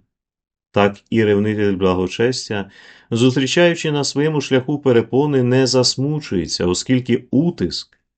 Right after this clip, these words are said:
виробляє терпеливість, а терпеливість — досвід, а досвід — надію,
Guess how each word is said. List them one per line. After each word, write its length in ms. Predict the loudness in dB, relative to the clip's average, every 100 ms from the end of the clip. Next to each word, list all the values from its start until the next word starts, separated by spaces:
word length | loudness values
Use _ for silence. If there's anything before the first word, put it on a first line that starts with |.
| _ -2
виробляє 520 | 0 2 2 4 2
терпеливість, 960 | 2 0 0 -4 -6 -8 -14 -20 _ _ _ _ _ _ _
а 100 | -8
терпеливість — 680 | 0 0 2 0 2 0 -2
досвід, 500 | -2 -2 -6 -12 -14 _ _ _ _ _ -6
а 100 | -4
досвід — 500 | 0 0 0 -6 -4
надію, 600 | -6 -6 -6 -6 -6